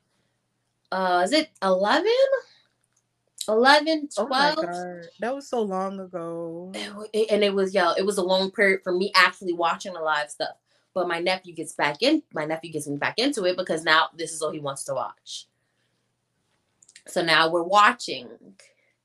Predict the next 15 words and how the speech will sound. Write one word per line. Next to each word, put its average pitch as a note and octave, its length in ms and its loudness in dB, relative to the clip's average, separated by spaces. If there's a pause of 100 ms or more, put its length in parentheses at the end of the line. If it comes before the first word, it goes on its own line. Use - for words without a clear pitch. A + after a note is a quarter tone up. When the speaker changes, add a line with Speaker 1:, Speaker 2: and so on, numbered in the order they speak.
(420)
Speaker 1:
and F3+ 180 -6
that's F3+ 280 2
what F3+ 120 -6
got E3+ 160 -6
me D#3+ 120 -16
back D#3 260 -8
in. C4 320 0
So F#3+ 160 -4
when E3 160 -4
I'm F3 140 0
coming A#3 400 -4
back A#3+ 400 4
from F#3+ 280 -2
just G3 200 -6
watching G#3+ 400 2